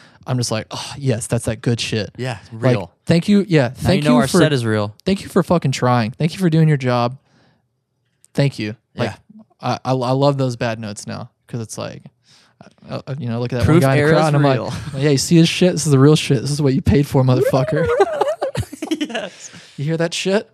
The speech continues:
Speaker 1: It sounds terrible. That's right.
Speaker 2: And they're gonna remember that moment. Like, that will probably be something that makes that day stick out to them.
Speaker 1: Yeah.
Speaker 2: Is that little connection of you messing up and then making eye contact and making a goofy face.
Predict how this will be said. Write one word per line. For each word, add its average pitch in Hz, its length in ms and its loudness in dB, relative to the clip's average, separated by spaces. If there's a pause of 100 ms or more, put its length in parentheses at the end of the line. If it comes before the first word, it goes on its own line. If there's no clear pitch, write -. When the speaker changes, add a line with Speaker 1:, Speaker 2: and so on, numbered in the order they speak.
Speaker 1:
It - 80 -12
sounds 135 240 0
terrible. 139 520 0
That's 143 200 -12
right. 135 240 -4
Speaker 2:
And 165 120 -2
they're 196 100 2
gonna 285 160 -2
remember 170 440 4
that 127 180 2
moment. 120 360 -2
Like, 120 180 -2
that 127 160 0
will 156 100 -2
probably 135 320 -2
be 127 120 -8
something 120 360 -10
that 104 200 -12
makes 113 280 -10
that 104 260 -6
day 101 200 -6
stick - 280 -12
out 92 180 -8
to 107 60 -16
them. - 260 -14 (140)
Speaker 1:
Yeah. 143 240 0
Speaker 2:
Is 120 60 -4
that 120 140 -2
little 131 180 0
connection 123 540 -4
of 104 200 -8 (120)
you 123 160 -6
messing 131 320 -2
up 117 160 0
and 113 100 -4
then 110 80 -4
making 107 260 -8
eye 101 140 -6
contact 98 440 -8
and 104 60 -14
making 95 180 -10
a 95 60 -10
goofy 95 280 -10
face. 95 380 -12